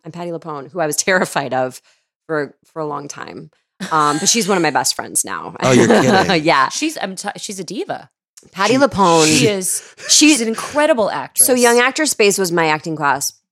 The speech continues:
Speaker 1: but Patti LuPone was my acting school as well. I mean, I literally
Speaker 2: Oh.
Speaker 1: just watched her. And I remember I said to her once, 'cause she's the best crier I've ever met in my entire life. She can cry on cue, and she can actually tell which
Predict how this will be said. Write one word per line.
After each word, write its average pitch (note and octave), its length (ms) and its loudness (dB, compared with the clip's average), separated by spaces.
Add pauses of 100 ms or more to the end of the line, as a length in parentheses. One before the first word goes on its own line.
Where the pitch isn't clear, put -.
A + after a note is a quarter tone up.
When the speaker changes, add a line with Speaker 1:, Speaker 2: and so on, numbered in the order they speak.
(260)
Speaker 1:
but F#3+ 140 -6
Patti F#3+ 220 0
LuPone D3+ 340 -6
was C3+ 140 -8
my C3+ 140 -6
acting C3 260 -8
school - 260 -4
as D3 100 -6
well. - 400 -6
I E3+ 60 -8
mean, D3+ 140 0
I D3+ 80 -2
literally D3 540 -4
Speaker 2:
Oh. F#2+ 320 -2
Speaker 1:
just - 280 -8
watched - 320 -10
her. - 260 -16 (420)
And E3 100 -2
I D#3+ 60 2
remember E3 420 0
I D#3 80 2
said D3 320 -4
to D#3 160 -6
her C3 380 -4
once, C#3 260 -6
'cause F3+ 160 -6
she's A3 180 0
the C4 80 -4
best D#3+ 300 0
crier C3+ 340 -2
I've B2+ 180 -4
ever C3 240 -6
met C3 200 -6
in D3 100 -12
my C#3 100 -12
entire - 400 -18
life. - 180 -18
She - 160 -20
can D#3+ 160 -20
cry - 220 -16
on E3 120 -18
cue, - 240 -20
and D#3+ 100 -20
she - 140 -14
can E3+ 120 -6
actually C#3 300 -6
tell C#3+ 240 -8
which C#3 160 -12